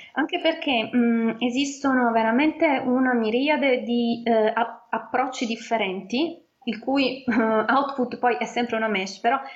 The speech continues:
al loro interno hanno tantissime variabili, tantissimi step, algoritmi diversi, però da quello che abbiamo potuto valutare è che mentre la forma globale del modello, diciamo, non cambia molto,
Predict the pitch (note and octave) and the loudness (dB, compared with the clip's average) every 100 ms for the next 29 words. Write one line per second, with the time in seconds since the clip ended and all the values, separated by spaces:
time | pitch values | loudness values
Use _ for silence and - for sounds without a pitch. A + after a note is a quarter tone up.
0 | - A#3+ A#3+ D4 C#4 C4+ C4 B3 A#3 A3+ | -6 -2 0 0 -2 0 0 0 0 -2
1 | A3 A3 A3 - D#4+ D#4+ C4 A3+ A3 G#3+ | -2 -4 -4 -4 -4 -2 -2 0 2 2
2 | A3+ A3 A3 G#3+ G#3+ G#3+ D4 C#4+ B3+ A3 | 2 0 -2 -2 -4 -4 -6 -2 -2 -2
3 | - B3+ B3 A#3+ G3+ G#3+ A#3+ A#3+ - G#3 | -2 -2 0 -2 -2 0 -2 -4 -4 -2
4 | G3 - - - - A#3 A#3+ G3 G3 - | -2 -8 -16 -16 -4 0 2 2 -2 -4
5 | A#3+ - - _ - F4+ E4 A#3+ - A#3+ | -6 -6 -18 _ -2 2 4 2 0 -4
6 | B3 D#4+ E4 C#4+ B3+ C4 C4 A#3+ - C#4+ | -2 0 0 0 -2 -2 -4 -4 -4 0
7 | C4 A3+ A#3 B3+ A#3 G3 G#3+ A3+ C4 C4 | 2 2 0 0 0 2 0 -4 -6 -4
8 | A#3+ A#3+ C4+ G#4+ - D#4+ C4+ - - - | -6 -2 -2 -2 -4 -6 -6 -12 -20 -20
9 | - - _ - A3 D4 D#4 D4+ A#3+ A#3 | -18 -18 _ -6 -4 0 0 2 2 2
10 | A3 F#3+ F#3+ F3+ F3 A3+ A#3+ A3+ G3+ F3+ | 2 0 0 -6 -6 -2 0 0 0 -2
11 | F#3+ G3+ G#3 A3+ A3 - A3+ C4 C#4 A3 | -4 -6 -4 -4 -4 -4 0 0 2 0
12 | G#3 G#3 G3+ - A3 F#3+ F#3+ - C4+ - | 0 -2 -2 -2 -2 -2 -4 -2 -2 -2
13 | - | -14